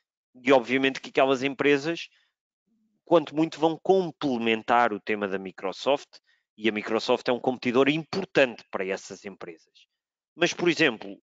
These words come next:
acho que aqui no caso da CrowdStrike, que está com um múltiplo elevado, não é mentira, está com oitenta e dois de forward pair, está com dezoito de forward price to sales, ainda não é uma empresa que tenha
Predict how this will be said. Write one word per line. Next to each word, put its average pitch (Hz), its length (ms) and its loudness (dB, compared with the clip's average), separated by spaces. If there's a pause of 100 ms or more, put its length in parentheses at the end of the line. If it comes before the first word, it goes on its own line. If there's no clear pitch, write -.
acho 147 240 -2
que 156 100 -8
aqui 139 240 -4
no 120 120 -4
caso 120 360 2
da 104 100 -2
CrowdStrike, 120 800 2
que - 60 -14
está 123 180 4
com - 160 -2
um 117 40 -4
múltiplo 107 480 -8
elevado, 98 480 -2
não 101 180 -6
é 98 80 -2
mentira, 104 500 0 (320)
está - 160 -6
com 107 180 -6
oitenta 113 400 -2
e 101 60 -2
dois 110 460 2 (160)
de - 140 -20
forward 98 480 -4
pair, 135 360 4 (180)
está 92 140 -14
com 120 200 -8
dezoito 131 680 2
de - 80 -20
forward 101 380 -4
price 113 280 0
to - 160 -20
sales, 131 340 2 (320)
ainda 156 340 2
não 127 120 0
é 123 60 4
uma 123 140 0
empresa 110 360 -4
que - 80 -16
tenha 110 380 0